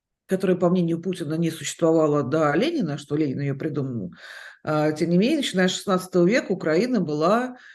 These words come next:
а, большой мечтой сначала Московии,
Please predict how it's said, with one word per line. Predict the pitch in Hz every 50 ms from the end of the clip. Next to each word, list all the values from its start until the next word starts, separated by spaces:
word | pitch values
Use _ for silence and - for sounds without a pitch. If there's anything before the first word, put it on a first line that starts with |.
| - - _ _
а, | - 156 160 165 160 165 156
большой | 143 170 170 170 - 240 240
мечтой | 220 202 208 - - 202 233 233
сначала | - 180 175 190 170 160
Московии, | 160 165 165 165 - - 208 247 285 311 311 311 311 311 311 311